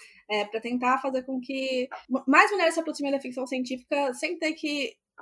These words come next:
passar por momentos constrangedores por conta do, da cultura de, de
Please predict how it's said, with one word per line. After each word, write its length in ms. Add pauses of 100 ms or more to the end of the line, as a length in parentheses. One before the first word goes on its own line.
passar 300
por 260 (520)
momentos 380
constrangedores 880
por 140
conta 280 (120)
do, 540
da 180 (340)
cultura 480
de, 20 (560)
de 120